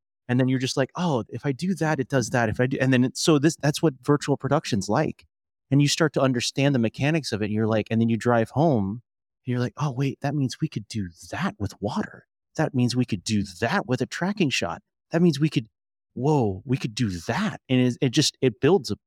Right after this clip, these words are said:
it's like, it's a, it's a very fun playground.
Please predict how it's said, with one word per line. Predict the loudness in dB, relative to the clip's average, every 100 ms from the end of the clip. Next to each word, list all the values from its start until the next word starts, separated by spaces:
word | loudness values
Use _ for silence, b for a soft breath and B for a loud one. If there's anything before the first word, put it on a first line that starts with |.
| _
it's | -6 2
like, | 2 2
it's | -2 -2 -2
a, | 0
it's | -2 0
a | -2
very | 0 2 4 2
fun | 0 -4 -4
playground. | -4 -6 -6 -10 -10 -14